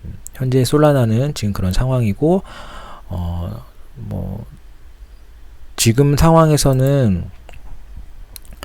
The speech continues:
어, 언제 사야 되냐면 지금 아직 기준선 위에 있긴 합니다. 육십 분봉으로 봤을 때,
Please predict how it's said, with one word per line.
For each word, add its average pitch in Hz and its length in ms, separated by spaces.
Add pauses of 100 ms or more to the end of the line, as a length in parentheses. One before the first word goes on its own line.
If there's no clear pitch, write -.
(1080)
어, 117 580 (320)
언제 101 320
사야 120 300
되냐면 110 600
지금 139 280
아직 117 200
기준선 131 400
위에 110 420 (120)
있긴 120 380
합니다. 123 400
육십 92 240
분봉으로 104 400
봤을 87 360
때, 117 440